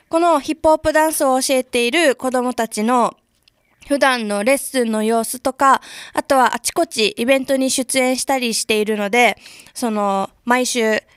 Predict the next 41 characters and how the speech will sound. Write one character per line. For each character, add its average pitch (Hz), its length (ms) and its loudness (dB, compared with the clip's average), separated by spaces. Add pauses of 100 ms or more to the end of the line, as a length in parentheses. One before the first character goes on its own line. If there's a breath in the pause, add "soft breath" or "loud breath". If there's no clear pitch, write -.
出 240 320 -4
演 233 160 0
し 226 60 -6
て 240 120 -2
き - 80 -8
た 214 140 0
イ 208 140 0
ベ 220 140 0
ン 208 60 -8
ト 208 140 -4
が 202 120 -2
ど 226 120 0
う 226 60 0
だ 220 80 0
っ 214 100 -8
た 214 140 -2
よ 269 160 2
っ 285 100 -2
て 254 80 -2
い 220 60 2
う 214 80 -2
風 196 220 -4
に 190 280 -4
イ 226 60 -2
ベ 240 140 0
ン 233 80 -6
ト 254 120 -2
の 269 80 0
話 269 400 -2
を 226 80 -2
し - 100 -8
た 262 140 0
り、 233 260 0 (440 loud breath)
あ 302 100 -2
と 302 100 0
は 285 120 0
こ 320 100 0
れ 311 100 2
か 311 140 0
ら 311 120 2
先 277 540 0